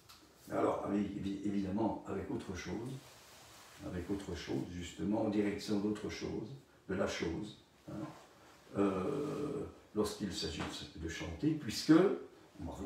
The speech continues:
on va, on peut quand même, euh, croire un petit peu en ce que dit notre cher, euh, Amadeus, là, Wolfgang Amadeus Mozart, il dit la musique, euh, la musique, elle est pas,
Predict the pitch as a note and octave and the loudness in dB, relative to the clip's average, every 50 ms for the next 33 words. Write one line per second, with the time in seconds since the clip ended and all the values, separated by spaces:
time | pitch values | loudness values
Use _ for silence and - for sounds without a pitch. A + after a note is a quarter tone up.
0 | - - - - - - - - - - - G2+ F#2+ - G#2 G2 F#2+ G2 G#2 G#2 | -6 -6 -6 -6 -6 -8 -10 -12 -18 -12 -8 -8 -2 -2 -2 0 0 2 2 2
1 | G2 F#2+ - - C#2+ - - - - - - - - - - - - - - - | 2 2 0 -4 -6 -8 -12 -16 -20 -20 -20 -20 -20 -20 -20 -18 -16 -14 -12 -10
2 | - - - - - - - - - - - - - - - - G#2 G#2 G2+ G2 | -10 -10 -10 -10 -12 -12 -12 -14 -16 -18 -20 -20 -20 -20 -4 2 4 4 6 6
3 | G2 - - - - - A#2 A2+ G#2+ G2+ F#2+ F2+ - - G2 F#2 G2+ G#2 A2 G2+ | 4 2 2 0 0 2 4 4 4 4 2 0 -2 -2 -2 0 0 2 2 2
4 | F#2+ F#2+ - - G#2+ - - G#2+ G#2 G#2 G2+ G2 F#2+ - - - - - - - | 0 0 -2 -4 -4 -4 -2 0 0 2 2 0 0 -2 -4 -6 -8 -8 -10 -10
5 | - - - - - - - - - - - C#3+ - - - - D3+ G2+ F2+ - | -10 -10 -8 -6 -6 -6 -4 -2 0 2 2 2 0 -2 -4 -6 -6 -6 -6 -8
6 | - - - - - - - - - - - F#2+ F#2+ F#2+ F#2 F#2 F#2+ G2+ G2+ G2+ | -10 -12 -16 -20 -14 -12 -12 -12 -12 -12 -4 0 2 2 2 2 0 0 2 2
7 | G2 G2 G2 F#2+ F#2 F#2 F#2 G2 F#2+ F#2 F2+ - - - - - G#2 - - - | 0 0 -2 -2 -2 -4 -2 -4 -4 -4 -4 -6 -6 -8 -6 -2 -2 0 0 0
8 | - - - - - - - - - - - - B2+ - - - - - - - | -2 -4 -4 -4 -2 -2 -2 -4 -4 -4 -4 -4 -6 -6 -8 -12 -18 -20 -20 -20
9 | - - - - G2+ F#2+ - - - E2+ E2+ C3 - - - - - - | -20 -20 -8 -4 -2 -2 0 -2 -4 -4 -6 -6 -6 -6 -6 -6 -6 -6